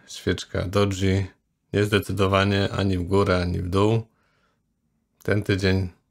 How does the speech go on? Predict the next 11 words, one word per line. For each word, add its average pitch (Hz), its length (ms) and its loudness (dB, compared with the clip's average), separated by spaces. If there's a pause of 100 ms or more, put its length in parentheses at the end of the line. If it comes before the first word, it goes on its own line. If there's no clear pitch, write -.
(300)
jakiś 98 520 -8 (1160)
zrobiliśmy 92 840 2
minimalny 92 600 2
dołek, 90 560 0 (680)
ale 92 380 0
odbicie 104 580 -2
i 98 40 0
dalej 95 280 2
jesteśmy 95 460 -2
w - 60 -14
punkcie 95 600 -2